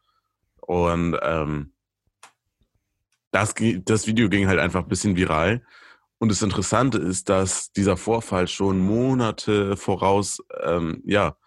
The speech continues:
stattgefunden hat. Aber diese zwei weißen Leute,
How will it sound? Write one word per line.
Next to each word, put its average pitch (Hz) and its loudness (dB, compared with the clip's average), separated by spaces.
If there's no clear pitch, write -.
stattgefunden 104 0
hat. 101 -2
Aber 120 2
diese 104 4
zwei 98 2
weißen 95 2
Leute, 104 2